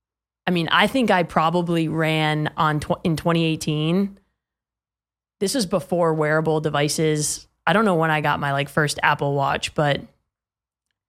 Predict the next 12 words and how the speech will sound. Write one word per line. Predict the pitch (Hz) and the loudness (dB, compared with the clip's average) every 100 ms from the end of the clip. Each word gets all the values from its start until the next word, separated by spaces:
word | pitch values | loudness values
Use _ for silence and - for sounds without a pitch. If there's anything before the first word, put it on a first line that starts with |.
| _ _ _ | _ _ _
I | 165 202 | 0 2
would | 233 240 165 | 2 0 -2
bet | 185 151 | -4 -2
you | 170 165 156 151 151 _ _ _ _ _ | -2 -2 -2 -4 -6 _ _ _ _ _
if | 180 | -4
you | 170 196 | 0 2
had | 220 220 | 4 4
an | 185 | 0
Apple | 170 175 170 160 | 0 0 0 0
Watch | 156 156 | 0 0
on | 151 151 147 | -2 -2 -2
me | 143 143 147 | -4 -4 -6